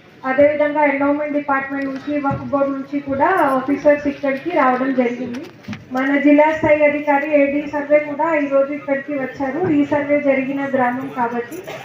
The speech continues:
ఏదైనా ఇష్యూస్ ఉంటే ఈరోజు ఖచ్చితంగా మీరు మన దృష్టికి తీసుకువచ్చేయండి. మీ దగ్గర నుంచి వచ్చిన ప్రతి ఒక్క పిటిషన్‌ని మేము ఇక్కడే ఆన్‌లైన్ చేస్తాము. ఇక్కడే సిస్టమ్ కూడా కంప్యూటర్ సిస్టమ్ ఉంది, ఆ సిస్టమ్‌లో మీకు ఒక రిసీట్ నెంబర్ కూడా ఇవ్వడం జరుగుతూ ఉంటుంది.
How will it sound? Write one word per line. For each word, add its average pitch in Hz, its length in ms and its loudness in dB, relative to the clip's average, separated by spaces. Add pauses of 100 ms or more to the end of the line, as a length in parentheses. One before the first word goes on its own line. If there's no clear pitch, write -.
(280)
ఏదైనా 294 360 4
ఇష్యూస్ 285 380 -2
ఉంటే 339 360 -4
ఈరోజు 285 280 2
ఖచ్చితంగా 294 720 -4
మీరు 294 240 -4
మన 269 200 -8
దృష్టికి 277 420 -6
తీసుకువచ్చేయండి. 269 880 -4 (540)
మీ 302 320 0
దగ్గర 294 380 2
నుంచి 311 240 -4
వచ్చిన 302 400 0
ప్రతి 302 360 0
ఒక్క 294 220 4
పిటిషన్‌ని 302 800 -2
మేము 294 280 -4
ఇక్కడే 302 280 -2
ఆన్‌లైన్ 285 540 0
చేస్తాము. 247 380 0
ఇక్కడే 285 320 4
సిస్టమ్ 294 460 -4
కూడా 294 480 0
కంప్యూటర్ 294 500 -2
సిస్టమ్ 285 340 -6
ఉంది, 285 140 -10 (540)
ఆ 269 80 -2
సిస్టమ్‌లో 302 600 0
మీకు 320 280 -2
ఒక 302 240 6
రిసీట్ 302 480 -4
నెంబర్ 302 240 0
కూడా 302 280 -2
ఇవ్వడం 302 340 -4
జరుగుతూ 269 380 -2
ఉంటుంది. 247 500 -6